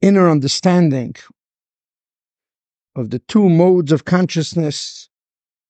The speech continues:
that God designed for the world to be in.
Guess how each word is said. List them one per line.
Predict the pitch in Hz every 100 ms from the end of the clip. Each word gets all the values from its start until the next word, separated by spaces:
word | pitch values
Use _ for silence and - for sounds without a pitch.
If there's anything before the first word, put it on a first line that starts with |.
| _ _ _ _ _ _ _ _ _ _ _ _ _ -
that | 214 139 120
God | 110 160 170 139
designed | 143 123 175 175 165 151 143 _ _ _ _ _ _ _ _ _ _ _
for | _ -
the | 135 143
world | 160 175 170
to | 165
be | 139 160
in. | 151